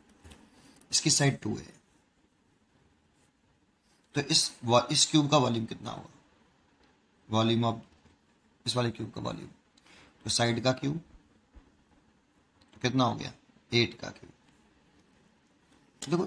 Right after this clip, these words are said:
इसका, जिसकी साइड ए है, उसका वॉल्यूम ए क्यू है, और इसका डबल साइड कर लिए तो उसका वॉल्यूम एट क्यू है। तो बताओ, इसमें कितने क्यूब आ सकते हैं, ऐसे छोटे क्यूब जिसका side A है, कितने क्यूब आ सकते हैं इसके अंदर? तो आठ क्यूब आ सकते हैं।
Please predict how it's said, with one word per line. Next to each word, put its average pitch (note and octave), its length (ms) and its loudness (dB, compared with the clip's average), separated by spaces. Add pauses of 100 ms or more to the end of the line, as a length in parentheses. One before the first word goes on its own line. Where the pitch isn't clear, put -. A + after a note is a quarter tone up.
इसका, F3+ 640 4
जिसकी A#2 240 -2
साइड D3+ 400 4
ए C#3 120 8
है, D#3 100 4
उसका D#3+ 180 2
वॉल्यूम D3 360 4
ए B2+ 100 4 (100)
क्यू B2+ 140 0
है, D3 80 0
और - 220 -10
इसका - 240 4
डबल B2+ 320 4
साइड C#3 260 4
कर B2+ 80 0
लिए C3 140 0
तो D3 40 0
उसका C#3+ 160 2
वॉल्यूम B2+ 380 0
एट C3+ 260 4
क्यू A2 100 -12
है। - 180 -16 (960)
तो C#3 40 -2
बताओ, E3+ 160 2
इसमें E3+ 280 4
कितने F#3 380 2 (440)
क्यूब D#3+ 200 6
आ C#3 80 8
सकते - 340 -2
हैं, C#3+ 280 0 (340)
ऐसे A#2 240 -2
छोटे A#2+ 320 -2
क्यूब A2 280 -8
जिसका A#2 240 -2
side B2+ 240 2
A A2 140 -4
है, G#2+ 160 -8 (680)
कितने D#3+ 240 0
क्यूब D#3+ 220 2
आ A#2+ 80 4
सकते - 260 -8
हैं C3 80 0
इसके - 200 -2
अंदर? A2+ 240 -8 (1120)
तो - 80 -6
आठ A2+ 320 -4
क्यूब A#2 160 -4
आ A2+ 80 -4
सकते - 300 -16
हैं। - 120 -20